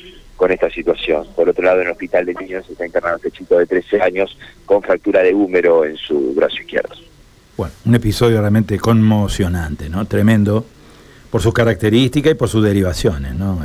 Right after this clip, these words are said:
Speaker 2: Un episodio realmente increíble en una zona de la ciudad donde ya hemos hablado reiteradamente de un intenso movimiento comercial y de transeúntes y de, y de vehículos, ¿no?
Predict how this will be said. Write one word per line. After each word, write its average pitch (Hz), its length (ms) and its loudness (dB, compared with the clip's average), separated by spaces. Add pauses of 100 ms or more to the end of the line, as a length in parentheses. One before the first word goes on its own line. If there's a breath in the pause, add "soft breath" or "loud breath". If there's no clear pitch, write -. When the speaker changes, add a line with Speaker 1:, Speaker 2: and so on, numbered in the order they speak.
Speaker 2:
Un 87 60 -4
episodio 104 580 2 (540 loud breath)
realmente 120 440 2
increíble 131 800 2 (380 soft breath)
en 113 160 2
una 123 180 4
zona 120 440 2
de 101 100 0
la 98 120 -2
ciudad 113 420 2
donde 98 200 0
ya 107 200 0
hemos 101 160 2
hablado 104 420 2
reiteradamente 101 1040 2 (420 loud breath)
de 120 80 -2
un 117 80 6
intenso 123 800 2
movimiento 107 580 2
comercial 110 840 2
y 98 60 0
de 82 200 -6 (440 loud breath)
transeúntes 127 1300 4
y 87 140 -8
de, 80 240 -10 (420 loud breath)
y 131 80 2
de 120 80 6
vehículos, 117 540 0
¿no? 120 200 2